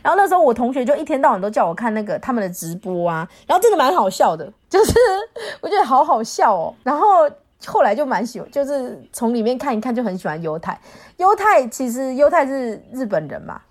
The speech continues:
然后优太其实是一个，那个时候我是看他跟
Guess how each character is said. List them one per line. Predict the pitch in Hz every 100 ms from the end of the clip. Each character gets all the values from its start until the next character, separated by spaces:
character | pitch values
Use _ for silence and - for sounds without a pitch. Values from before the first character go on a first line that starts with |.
| _
然 | - 208
后 | 240 254 247 233 220
优 | 233 262
太 | 285 294
其 | 233 202
实 | 208
是 | 208 254
一 | 233
个， | 214 180 208 -
那 | 311
个 | 349
时 | 285
候 | 277
我 | 247
是 | 202 254
看 | 285 254
他 | 233 208
跟 | 214 208 214